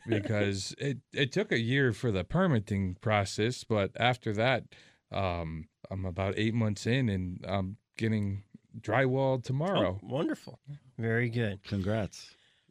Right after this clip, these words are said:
Speaker 2: Well,
Speaker 1: Thank you.
Speaker 2: trees grow slower, but they're sure easier to maintain and, and take care of once established.
Speaker 3: Roger that.
Speaker 1: <laughs> Absolutely.
Speaker 2: Well, talk to us about our tree of the month.
Speaker 1: Okay, so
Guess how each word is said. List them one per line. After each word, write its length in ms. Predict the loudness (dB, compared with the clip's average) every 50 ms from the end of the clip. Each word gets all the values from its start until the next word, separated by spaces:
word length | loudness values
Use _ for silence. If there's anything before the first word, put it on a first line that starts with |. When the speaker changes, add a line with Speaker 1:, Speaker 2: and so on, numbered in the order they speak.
| _ _ -4
Speaker 2:
Well, 80 | -4
Speaker 1:
Thank 100 | -4 -2
you. 40 | 0
Speaker 2:
trees 260 | 2 2 4 2 2
grow 260 | 2 2 4 4 4 4
slower, 400 | 2 0 0 0 2 2 2 2
but 140 | 0 -2
they're 120 | -2 -2 -4
sure 260 | -2 -2 0 0 2
easier 360 | 2 0 0 0 2 2 2
to 80 | 2 2
maintain 580 | 2 2 2 2 2 0 0 0 0 0 2
and, 300 | 0 0 0 -2 -4 -2
and 180 | -2 -2 -2 -2
take 220 | -2 -2 -2 -2
care 260 | -2 0 2 2 2 2
of 100 | 2 0
once 220 | 0 0 -2 -2
established. 680 | -6 -6 -2 0 0 0 0 -2 -4 -8 -10 -8 -6 -4
Speaker 3:
Roger 300 | -2 -2 0 0 0 0
that. 320 | 0 0 -2 -2 -2 -4
Speaker 1:
<laughs> 40 | -2
Absolutely. 800 | -2 -2 -2 -2 0 0 0 2 2 0 0 0 -2 -4 -4 -6 -8 _ _ _ _ -18 -14 -12 -12 -12 -12 -14 -16 -14 -8 -6
Speaker 2:
Well, 120 | -6 -6 -4 -2
talk 220 | 0 0 0 -2 -4
to 80 | -8
us 120 | -8 -6 -4
about 180 | -2 -2 -2
our 80 | -2 -4
tree 200 | -2 -2 0 0
of 60 | 0
the 60 | 0 0
month. 300 | 0 -2 -4 -6 -10 -14 -20 -20 -20 _ _ _ _ _ _ -8 -4 -4
Speaker 1:
Okay, 360 | -2 0 2 2 2 2 2
so 440 | 0 0 0 2 2 2 2 0